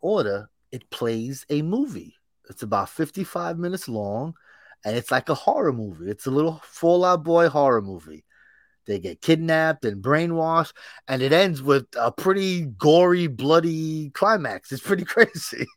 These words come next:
And, uh, it was pretty awesome because I got to listen to awesome Fall Out Boy songs and, uh, some interesting horror visuals. It was very good. If you're a horror fan, I would, I would definitely check it out. It's called the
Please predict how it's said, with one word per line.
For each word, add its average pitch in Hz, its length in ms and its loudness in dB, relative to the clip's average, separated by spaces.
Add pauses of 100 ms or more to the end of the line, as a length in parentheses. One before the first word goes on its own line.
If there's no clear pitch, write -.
(540)
And, 131 380 0
uh, 135 340 2
it 160 100 2
was 202 180 -4
pretty 226 200 4
awesome 220 500 -2 (280)
because 120 260 -4
I 110 100 -2
got 110 180 -4
to 117 60 -12
listen 131 320 -10
to 113 240 -6 (100)
awesome 135 380 -2
Fall 156 260 -4
Out 160 160 -2
Boy 156 360 -2
songs 180 600 -8 (560)
and, 165 360 -6
uh, 180 320 0
some 180 220 -8
interesting 208 800 -6
horror 185 680 -4 (600)
visuals. 117 920 -4
It 135 60 0
was 151 160 -4
very 185 300 2
good. 117 240 -4 (340)
If - 120 -10
you're 185 160 6
a 160 40 4
horror 180 260 4
fan, 180 260 0
I 165 80 2
would, 147 240 -2
I 147 80 4
would 165 200 -2
definitely 175 300 -2
check - 260 -6
it 165 60 -2
out. 113 100 4
It's - 80 -6
called 151 260 0
the 143 180 2